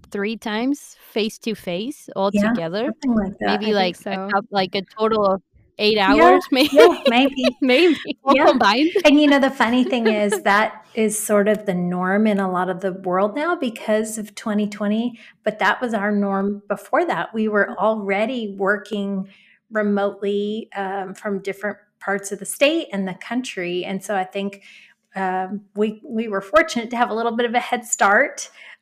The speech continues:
Speaker 2: on, uh, a little bit of a different work environment, and fortunate to work for a company that was willing to take a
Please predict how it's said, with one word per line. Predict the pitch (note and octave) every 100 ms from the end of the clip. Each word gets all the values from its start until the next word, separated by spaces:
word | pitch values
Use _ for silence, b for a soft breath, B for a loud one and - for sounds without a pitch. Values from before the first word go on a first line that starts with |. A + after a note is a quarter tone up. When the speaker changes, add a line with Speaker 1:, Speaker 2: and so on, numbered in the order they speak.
| -
Speaker 2:
on, | G#3 G3 G3+ G#3
uh, | - G3 F#3+ -
a | G3
little | G3+ G3
bit | G3+
of | F#3+
a | F#3
different | F#3+ F#3+ G3 F#3 - _ _
work | G#3 A3 G#3
environment, | F#3+ F3+ E3 F3+ F#3 -
and | G3 G3
fortunate | C4 C4+ - G3+
to | A3
work | G#3 G#3
for | -
a | G3+
company | - A3 G#3 G3+
that | F#3+ G3
was | F#3+ F#3+
willing | F#3 F#3+ G3 G3
to | G3 G#3 F#3+ G3 b b b b _
take | - A3+ A3
a | G3